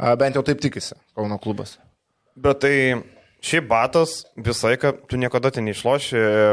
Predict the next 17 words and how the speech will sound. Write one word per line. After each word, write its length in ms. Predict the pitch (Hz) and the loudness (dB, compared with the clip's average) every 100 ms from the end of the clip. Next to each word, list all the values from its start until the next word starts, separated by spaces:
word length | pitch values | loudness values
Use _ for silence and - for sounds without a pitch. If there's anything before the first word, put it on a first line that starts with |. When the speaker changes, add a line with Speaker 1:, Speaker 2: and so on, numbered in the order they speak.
| 92 - | 2 0
Speaker 2:
piniginio 460 | 131 120 170 123 | 0 2 0 0
atžvilgiu. 400 | 135 110 98 95 _ _ _ _ _ _ _ _ - - | -2 -6 -12 -14 _ _ _ _ _ _ _ _ -10 0
Tau 160 | 127 | 0
reikia 240 | 139 139 135 | 2 -2 -4
sumokėti, 580 | 127 127 131 135 131 127 120 117 117 110 104 - | -4 -4 0 0 2 2 4 2 2 -2 -4 -2
padengti, 480 | 120 120 135 131 123 | 0 2 -2 -2 0
e, 680 | 117 110 110 110 64 107 110 | 2 4 2 0 -2 -4 -2
žymimąjį 560 | 110 139 131 123 127 127 | -2 0 0 0 0 0
mokestį. 500 | 131 139 143 - 160 160 _ _ _ | 0 0 -2 -2 -4 -4 _ _ _
Jeigu 160 | 120 123 | -4 0
nori 220 | 131 135 | 0 0
paduoti 320 | 127 120 131 101 | 0 0 -2 0
batą, 300 | 120 143 135 | 0 0 -4
privalai 300 | 123 123 131 | -2 0 0
sumokėti, 320 | 127 123 131 123 | -2 -4 -2 -2
man 60 | 120 | -2
atrodo, 160 | 123 | 0